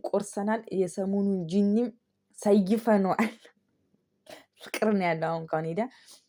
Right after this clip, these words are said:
«ሰይጣን የለም» ምናምን ብሎ ሲል እና በቃ፣ እ፣ ሽቶ፣ እ፣ ጥል ይዞ መጣ መሰለኝ። በቃ just ታውቃላችሁ ተጣልተው ይሆን እንዴ ምናምን ብዬ ትናንት በጣም ስፈልጋቸው ምናምን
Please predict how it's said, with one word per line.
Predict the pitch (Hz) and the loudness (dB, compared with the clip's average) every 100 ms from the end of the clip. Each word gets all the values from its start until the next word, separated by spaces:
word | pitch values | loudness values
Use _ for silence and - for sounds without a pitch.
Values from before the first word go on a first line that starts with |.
| _ _ | _ _
«ሰይጣን | - 196 - 185 | -8 -6 -4 -4
የለም» | 165 156 160 | -4 -6 -6
ምናምን | 165 156 160 | -4 -6 -8
ብሎ | 147 151 143 | -10 -12 -14
ሲል | - - | -14 -14
እና | - 160 - _ _ _ - | -12 -16 -18 _ _ _ -18
በቃ፣ | - - - _ _ _ - | -14 -16 -18 _ _ _ -14
እ፣ | 147 143 | -14 -14
ሽቶ፣ | - 160 - - 233 311 _ _ _ _ _ _ 147 | -12 -14 -12 -4 -4 -4 _ _ _ _ _ _ -14
እ፣ | 143 - - - | -14 -16 -18 -12
ጥል | 180 165 | -8 -6
ይዞ | 160 151 | -4 -4
መጣ | 143 139 - 143 | -6 -8 -12 -12
መሰለኝ። | 135 - 139 139 139 | -12 -14 -16 -14 -16
በቃ | - - - - 131 151 _ _ _ _ _ | -18 -18 -18 -16 -16 -16 _ _ _ _ _
just | 156 156 _ | -12 -12 _
ታውቃላችሁ | - 139 151 147 151 - 254 _ _ _ _ _ _ | -14 -12 -10 -10 -12 -14 -18 _ _ _ _ _ _
ተጣልተው | - 151 156 - 165 | -16 -12 -12 -8 -8
ይሆን | 170 | -6
እንዴ | 147 147 | -8 -8
ምናምን | 147 143 143 | -10 -10 -10
ብዬ | 151 | -12
ትናንት | - 156 151 | -14 -16 -14
በጣም | 151 - - 175 | -16 -16 -18 -16
ስፈልጋቸው | 160 156 151 147 147 _ 151 | -16 -16 -16 -18 -20 _ -16
ምናምን | 147 147 143 | -14 -12 -12